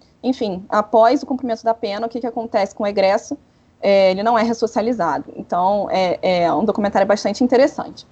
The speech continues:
Bom, é, era isso que eu tinha pra falar. Acabei falando um pouco rápido, porque a gente passou o tempo aqui. Mais uma vez, eu agradeço a vocês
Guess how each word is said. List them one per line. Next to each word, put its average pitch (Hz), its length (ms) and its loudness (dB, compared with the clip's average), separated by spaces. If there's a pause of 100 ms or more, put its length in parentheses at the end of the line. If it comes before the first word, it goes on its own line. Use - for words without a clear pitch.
(460)
Bom, 214 440 4
é, 208 340 6
era 269 260 6
isso 262 180 -2
que - 80 -2
eu 294 60 2
tinha 269 160 -4
pra 349 160 -2
falar. 233 420 2
Acabei 269 280 -2
falando 233 260 0
um 269 40 -6
pouco - 240 -2
rápido, 233 380 0
porque 240 160 -8
a 226 40 -2
gente 240 220 -6
passou - 300 0
o 233 60 4
tempo 220 260 -4
aqui. 240 400 -2
Mais 247 220 0
uma 254 100 0
vez, 247 160 -4
eu 269 60 0
agradeço 233 600 0
a 247 60 0
vocês 226 540 -2